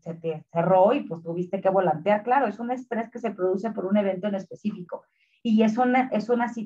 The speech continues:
es un, am, mecanismo de protección que es sumamente valioso que lo tengas.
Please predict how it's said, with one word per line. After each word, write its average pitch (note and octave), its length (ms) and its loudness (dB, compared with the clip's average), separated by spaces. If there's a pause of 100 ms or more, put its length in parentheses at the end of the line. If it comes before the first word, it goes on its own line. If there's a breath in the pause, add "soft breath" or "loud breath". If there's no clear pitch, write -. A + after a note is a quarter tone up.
es G3+ 180 -4
un, A#3 260 -6
am, F3+ 460 2 (100)
mecanismo G3+ 800 0
de E3+ 100 -4
protección F3 800 -4 (160)
que G#3+ 80 -6
es - 60 -4
sumamente A#3+ 540 2
valioso G#3+ 600 0
que F#3 80 -4
lo F3 140 -4
tengas. E3+ 500 -8